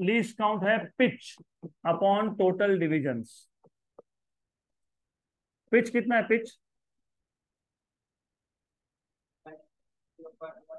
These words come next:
वन एम एम, मतलब ज़ीरो पॉइंट वन सेंटीमीटर upon फिफ्टी। How much is this?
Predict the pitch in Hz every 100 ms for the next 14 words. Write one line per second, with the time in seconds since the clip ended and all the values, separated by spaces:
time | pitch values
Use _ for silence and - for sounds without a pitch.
0 | 190 170 214 220 220 226 214 220 202 214
1 | 202 214 254 214 175 170 214 226 - 180
2 | 165 165 151 175 160 185 208 262 254 _
3 | - 160 190 185 - 160 113 120 _ _
4 | _ _ _ _ _ _ _ _ 180 220
5 | 226 196 196 -